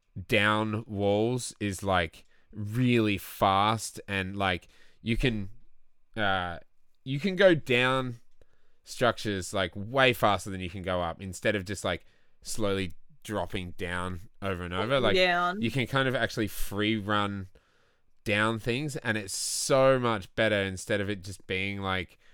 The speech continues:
Speaker 1: real janky. And this game feels like
Speaker 2: Well, um,
Speaker 1: Assassin's
Speaker 2: fucking
Speaker 1: Creed,
Speaker 2: everything as well.
Speaker 1: Assassin's Creed two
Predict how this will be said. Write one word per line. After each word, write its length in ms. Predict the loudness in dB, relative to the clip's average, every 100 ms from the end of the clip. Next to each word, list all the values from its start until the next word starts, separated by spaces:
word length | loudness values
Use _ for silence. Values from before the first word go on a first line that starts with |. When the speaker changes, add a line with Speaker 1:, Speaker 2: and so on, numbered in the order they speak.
| -20 _ _ -16
Speaker 1:
real 400 | -4 0 2 0
janky. 720 | -2 -4 -2 -4 -6 -6 -6 -4
And 280 | -4 -4 -8 _ _ _ _ _
this 300 | 0 0 2
game 260 | 2 2 0
feels 560 | -2 4 6 6 4
like 300 | 6 6 4 10
Speaker 2:
Well, 120 | 12
um, 100 | 12
Speaker 1:
Assassin's 300 | 10 8 2
Speaker 2:
fucking 100 | 2
Speaker 1:
Creed, 340 | 4 4 6
Speaker 2:
everything 440 | 6 4 0 -2 -8
as 120 | -4
well. 200 | 0 2 4
Speaker 1:
Assassin's 340 | 2 2 -2
Creed 320 | -2 0 -2 -6 _
two 440 | -2 2 2 0